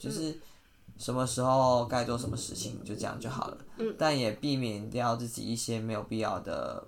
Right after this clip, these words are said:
Speaker 1: 被霸凌的情况，我觉得这样是最好的。
Speaker 2: 就是我真的觉得很敬佩某些梦女啊，因为梦角真的是，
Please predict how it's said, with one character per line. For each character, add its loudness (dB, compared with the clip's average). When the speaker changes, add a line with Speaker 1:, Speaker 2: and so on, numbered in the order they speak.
Speaker 1:
被 2
霸 4
凌 -4
的 -8
情 -6
况， -8
我 -6
觉 -4
得 0
这 -4
样 2
是 -2
最 0
好 -4
的。 -12
Speaker 2:
就 -12
是 -6
我 4
真 4
的 -4
觉 4
得 8
很 2
敬 2
佩 4
某 0
些 -2
梦 4
女 -8
啊， 2
因 4
为 6
梦 6
角 6
真 4
的 6
是， -2